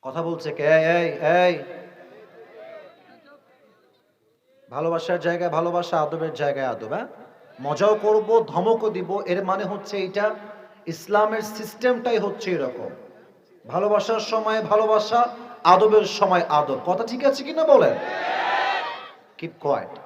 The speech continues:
একটা আওয়াজও আর চাই না। ইমানের প্রশ্ন, জীবিত যে এখানে এসেছি আমরা,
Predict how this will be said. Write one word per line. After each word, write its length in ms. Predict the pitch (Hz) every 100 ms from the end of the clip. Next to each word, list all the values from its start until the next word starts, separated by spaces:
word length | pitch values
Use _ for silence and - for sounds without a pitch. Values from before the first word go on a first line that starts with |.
| -
একটা 360 | 160 - -
আওয়াজও 300 | 135 127 127
আর 180 | 117 -
চাই 220 | 131 92
না। 100 | 85 -
ইমানের 380 | 180 196 180 147 127
প্রশ্ন, 300 | 120 - - - - - 120 117 - - 127
জীবিত 420 | 185 240 240 262
যে 160 | 247
এখানে 280 | 240 233 240
এসেছি 540 | 196 180 254 - - 170
আমরা, 640 | 117 110 113 113 139 160